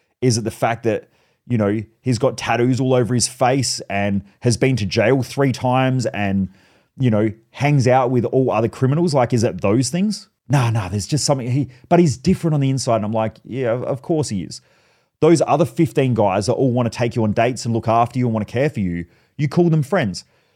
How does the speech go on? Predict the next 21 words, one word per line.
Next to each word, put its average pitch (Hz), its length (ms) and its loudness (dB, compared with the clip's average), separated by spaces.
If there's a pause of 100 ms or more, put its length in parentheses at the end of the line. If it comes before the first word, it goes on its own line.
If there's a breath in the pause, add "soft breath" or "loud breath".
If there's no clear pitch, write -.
(140)
This 170 200 4
other 147 160 2
psychopath, 120 600 0
which 113 200 -6
is 104 80 -6
the 110 80 -4
same 143 260 0
other 123 140 0
psychopath 120 560 0
that 120 60 -10
you've 117 140 -4
dated, 113 300 2
like, 101 240 0
twenty 131 240 -2
times 123 320 -2
before, 135 380 -2
just - 160 -8
with 113 100 -4
a 98 40 0
different 123 440 -2
name, 98 400 -2